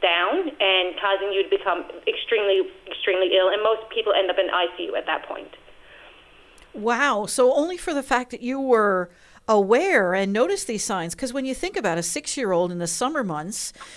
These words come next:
Speaker 1: Yep.
Speaker 2: uh, you w-, probably say, "Wow, he must be doing a lot of sweating or running around. He's doing an awful lot of drinking and peeing," and you wouldn't, uh, associate the two with diabetes necessarily, especially in summer.
Speaker 1: Absolutely not. Nope,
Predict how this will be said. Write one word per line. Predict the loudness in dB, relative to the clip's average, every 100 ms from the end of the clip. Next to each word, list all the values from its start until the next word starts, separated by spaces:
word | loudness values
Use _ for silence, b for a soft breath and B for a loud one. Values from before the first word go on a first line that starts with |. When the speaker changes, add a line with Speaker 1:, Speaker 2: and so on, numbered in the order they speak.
| B
Speaker 1:
Yep. | 4
Speaker 2:
uh, | 6 6 4
you | -2 -12 -6 -2 -2
w-, | -2 -8 -10 -20 0
probably | 4 4 4
say, | 0 0
"Wow, | 6 10 10 8
he | 2 -2
must | -4 -4
be | -4
doing | 0 0
a | 2
lot | 2
of | 2
sweating | 2 4 4
or | 2
running | 2 0 0
around. | 0 0 0
He's | 0 0
doing | 2 2
an | 2
awful | 0 2
lot | 2 2
of | 2 -4
drinking | -4 -2 -2 -6
and | -8
peeing," | -6 -2 -2 -2 -8 B B -4
and | 0
you | 0
wouldn't, | -2 -2 -2 -4 -6 -8 -10 -12 -16 _ _ -20 -20 -20 _
uh, | -12 -10 -8
associate | -2 0 0 -2 -2 -4
the |
two | -4 -2 -2
with | -2
diabetes | 0 0 0 -2 -6 -6
necessarily, | -6 -6 -6 -2 0 0 -2 -6 -10
especially | -8 -6 -6 -6 -8
in |
summer. | -8 -8 -6 -8 -10 -18 _ _ _ _
Speaker 1:
Absolutely | -2 0 0 2 2
not. | 0 -2 -4
Nope, | 0 0